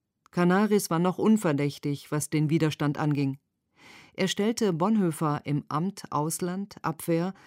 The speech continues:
im Oberkommando der Wehrmacht ein. Damit konnte dieser ins Ausland reisen, scheinbar im Dienst der deutschen Wehrmacht.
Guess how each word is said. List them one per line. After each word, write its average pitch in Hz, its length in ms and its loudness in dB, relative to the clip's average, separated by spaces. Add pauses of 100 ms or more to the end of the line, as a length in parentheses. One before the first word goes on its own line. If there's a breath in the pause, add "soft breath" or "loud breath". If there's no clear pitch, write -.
(180 soft breath)
im 156 160 0
Oberkommando 147 920 2
der 135 180 -2
Wehrmacht 151 420 0
ein. 117 280 -8 (520)
Damit 175 400 2
konnte 208 260 2
dieser 202 400 2
ins 180 200 -2
Ausland 156 520 0
reisen, 135 540 2
scheinbar 139 640 2
im 135 140 -2
Dienst 151 340 0
der 139 60 -2
deutschen 131 400 -2
Wehrmacht. 143 500 0